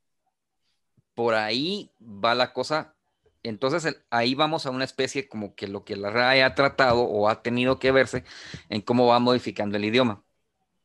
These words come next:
Todo esto sí ha pasado en algunas momen-, en algún momento por alguna figura de presión social. No vamos a llegar al punto del boicot porque tampoco pasa eso, pero sí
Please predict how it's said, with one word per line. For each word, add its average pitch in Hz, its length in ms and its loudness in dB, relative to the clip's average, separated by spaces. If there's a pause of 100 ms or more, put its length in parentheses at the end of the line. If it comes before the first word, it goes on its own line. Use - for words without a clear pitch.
(340)
Todo 131 320 6
esto 143 440 2
sí 123 260 0
ha 131 120 4
pasado 135 320 2
en 127 60 0
algunas 113 300 0
momen-, 113 320 -4
en 110 80 -10
algún 107 180 -12
momento 123 380 -10
por 101 260 -16 (220)
alguna 110 360 -10
figura 135 360 -6
de 92 80 -14
presión 113 360 -10
social. 160 440 -6 (1160)
No 175 140 2
vamos 139 280 0
a 120 40 -2
llegar 117 160 0
al 117 120 -6
punto 123 180 -6
del 117 100 -2
boicot 139 400 -4
porque 101 220 -16
tampoco 113 420 -12
pasa 135 300 -4
eso, 127 220 -8
pero 107 180 -6
sí 123 500 -8